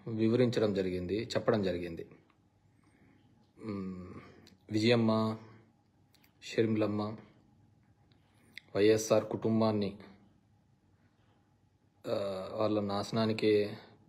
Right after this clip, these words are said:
పూనుకున్నట్టు, అదేవిధంగా వైఎస్ఆర్ పార్టీని కంప్లీట్గా తుడిచిపెట్టడానికి అహర్నిశలు పనిచేస్తున్న వాళ్ళలాగా నేను ముందే చెప్పినాను.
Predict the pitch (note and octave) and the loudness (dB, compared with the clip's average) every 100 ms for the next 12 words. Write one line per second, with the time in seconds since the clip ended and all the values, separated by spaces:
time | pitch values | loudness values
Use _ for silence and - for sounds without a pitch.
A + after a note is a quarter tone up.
0 | - B2 A2+ G#2+ G#2 F#2+ A2 C3 - - | -4 -2 0 0 -2 0 -2 -2 -12 -20
1 | _ _ _ _ _ _ _ _ _ - | _ _ _ _ _ _ _ _ _ -20
2 | _ _ _ _ _ - A2 A2+ A2+ A2 | _ _ _ _ _ 4 6 6 4 4
3 | G#2+ G2 F#2+ - - - - _ _ _ | 4 4 -2 -8 -18 -20 -20 _ _ _
4 | _ _ _ _ - - - - - _ | _ _ _ _ -20 -20 -20 -20 -20 _
5 | _ _ _ _ _ _ _ - A2+ A#2+ | _ _ _ _ _ _ _ 4 8 8
6 | - A#2 - A#2 A2+ - C3 C3 G2+ - | 6 2 2 -2 -2 4 6 6 2 -6
7 | - - - - - _ _ _ - - | -14 -18 -20 -20 -20 _ _ _ -18 -2
8 | A2+ A#2 B2+ B2+ B2 A#2+ A2+ A#2 A#2 - | 0 2 4 4 6 6 4 0 0 2
9 | B2 A#2+ A2+ A2+ B2 A#2+ G2+ A2 A#2 G#2+ | 2 4 4 4 4 2 4 2 2 0
10 | G#2+ G#2 G2+ G#2 G2 G2+ F#2+ F#2 F#2+ F#2+ | -2 -2 0 0 0 -2 -2 -2 -2 -2
11 | G2 G2+ G2 G2+ G2 F#2+ G2+ F#2+ - - | -2 -2 -4 -6 -4 -2 0 -2 -6 -12